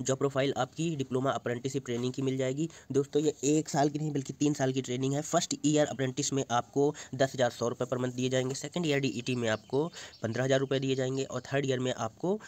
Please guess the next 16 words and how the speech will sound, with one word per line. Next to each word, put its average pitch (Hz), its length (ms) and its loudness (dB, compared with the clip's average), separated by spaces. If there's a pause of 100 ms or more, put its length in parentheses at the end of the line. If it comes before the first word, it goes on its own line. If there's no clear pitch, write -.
(180)
सोलह 139 200 4
हज़ार 123 160 -2
पाँच 110 260 -4
सौ 110 80 -6
रुपये 98 180 -4
दिए 98 140 -4
जाएंगे। 92 340 -6 (420)
आपको 135 220 0
क्या 131 120 -4
क्या 139 120 -4
सुविधाएं 127 260 -2
दे 131 100 2
दी 131 80 -8
जाएंगी 131 240 -2
दोस्तों? 135 300 -2
आपको 147 280 -6